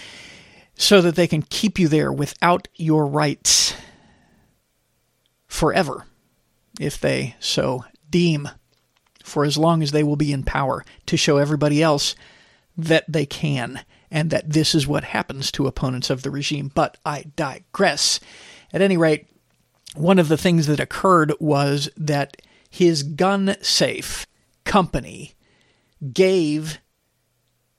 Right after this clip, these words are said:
without a warrant, without a subpoena, they gave the combination to his gun safe to the F B I so that the F B I could not only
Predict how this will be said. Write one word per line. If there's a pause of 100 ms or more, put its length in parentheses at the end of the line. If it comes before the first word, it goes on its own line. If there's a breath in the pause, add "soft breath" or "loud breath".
(480)
without (1120)
a
warrant, (1200)
without
a
subpoena, (1500)
they
gave
the
combination
to
his
gun
safe
to
the
F
B
I
so
that
the
F
B
I
could (580 soft breath)
not
only